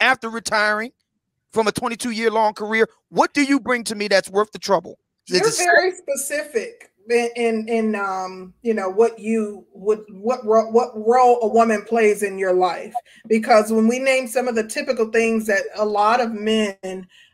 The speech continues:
Speaker 2: uh, require or would, you know, are on their list, you, there, that doesn't, um,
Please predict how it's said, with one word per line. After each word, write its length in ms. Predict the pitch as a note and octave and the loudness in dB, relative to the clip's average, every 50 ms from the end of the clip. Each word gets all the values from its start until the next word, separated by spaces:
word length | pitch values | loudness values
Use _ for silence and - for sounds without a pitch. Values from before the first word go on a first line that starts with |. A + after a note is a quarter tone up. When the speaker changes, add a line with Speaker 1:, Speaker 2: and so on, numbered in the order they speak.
| - | -6
Speaker 2:
uh, 300 | A3 G#3 G3 F#3+ F#3+ F#3 F#3 | -2 2 2 2 2 2 0
require 760 | G3+ G3+ G3+ - - - G#3+ G#3 G#3 G#3 G3+ G3+ G#3 G#3+ A3 A3 - | -2 -4 -6 -4 0 2 2 2 2 0 -2 -2 0 -2 -2 -2 -4
or 480 | - G#3+ G3 G3 G3 F#3 F3+ F#3 F#3 F#3 | -4 -4 -2 0 2 2 2 2 2 0
would, 160 | G3 G3+ - _ - | -2 -4 -6 _ -4
you 120 | A#3+ A3+ | -2 0
know, 120 | G#3+ G3 F#3+ | 0 0 0
are 200 | F#3+ G3 G3+ F#3+ G#3 | 0 -2 -2 0 0
on 200 | G#3 G#3 G#3+ G#3 | 0 0 0 0
their 260 | G#3 G#3 G#3 G3 G3+ | 0 0 0 0 0
list, 340 | A3 A3 G3 F3+ F3+ - - - | 2 4 6 4 4 2 -6 -8
you, 500 | F#3+ G3 A3 A#3 A#3 A3 G#3+ G3+ - _ _ _ _ | -6 -4 -2 0 0 0 -2 -4 -6 _ _ _ _
there, 240 | F#3 G#3+ G#3+ G3+ F3+ - - | 0 2 2 2 0 0 0
that 240 | G#3+ G#3 A3 G#3+ G#3+ | 2 2 2 2 4
doesn't, 560 | A3 G#3+ G#3+ G#3+ G#3+ G3+ F#3+ F#3 F#3 - - - F#3+ | 4 4 4 4 0 -4 -6 -6 -8 -12 -14 -6 -2
um, 500 | F#3 F#3 F#3 F#3 F3+ F3+ F3+ F3+ F3+ | 0 0 0 0 -2 -6 -8 -12 -16